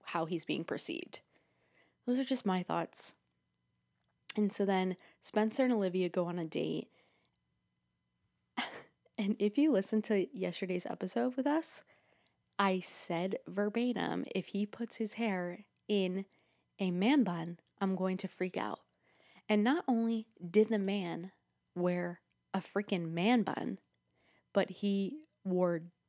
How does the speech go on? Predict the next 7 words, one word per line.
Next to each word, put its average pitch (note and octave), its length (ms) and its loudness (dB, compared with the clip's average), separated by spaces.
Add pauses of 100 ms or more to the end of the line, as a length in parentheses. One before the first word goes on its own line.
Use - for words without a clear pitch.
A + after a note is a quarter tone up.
(200)
jorts. - 520 0 (960)
Like, F3 180 0
are - 60 -4
you E3+ 120 -2
kidding E3 260 -4
me? F#3+ 200 -4 (500)
Jean F3 520 -4